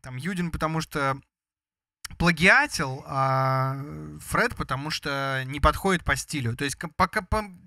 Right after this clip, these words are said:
по композиционной составляющей в таком случае все проиграли. Вот, а, я так понимаю, Фред и не отрицает, да, что он там, ну окей, я проиграл по к-,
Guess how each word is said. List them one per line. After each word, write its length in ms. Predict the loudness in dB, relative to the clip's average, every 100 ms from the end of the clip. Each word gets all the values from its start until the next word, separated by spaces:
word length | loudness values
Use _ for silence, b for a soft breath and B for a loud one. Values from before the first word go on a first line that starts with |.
| _ -2
по 120 | 2
композиционной 1200 | 2 4 4 4 0 0 2 4 4 0 -4 -10 b b b b _ -8
составляющей 960 | -4 4 6 8 8 6 4 0 -4 -4
в 100 | 2
таком 360 | 2 2 -4
случае 600 | -6 -8 -6 -6 -8 -16 _ _ _ _ _ _ _
все 300 | -6 2 4
проиграли. 580 | 4 -2 -2 -4 -6 -10 _ _ _ _ _ _ _ _ _ _ _ _ b _
Вот, 480 | -2 0 2 0 -4
а, 840 | -2 0 2 2 2 2 2 0 -4 -6
я 260 | 2 4
так 160 | 4 2
понимаю, 420 | 0 4 4 4
Фред 300 | 4 2 2 0
и 60 |
не 100 | 2
отрицает, 680 | 2 2 -2 4 4 4 2
да, 140 | 0 0
что 220 | -2 -4
он 140 | -4
там, 220 | -4 -4
ну 220 | -2 -2 -2
окей, 300 | -2 -2 -2
я 140 | -4
проиграл 400 | -4 -2 -2 -2
по 100 | -6
к-, 160 | -10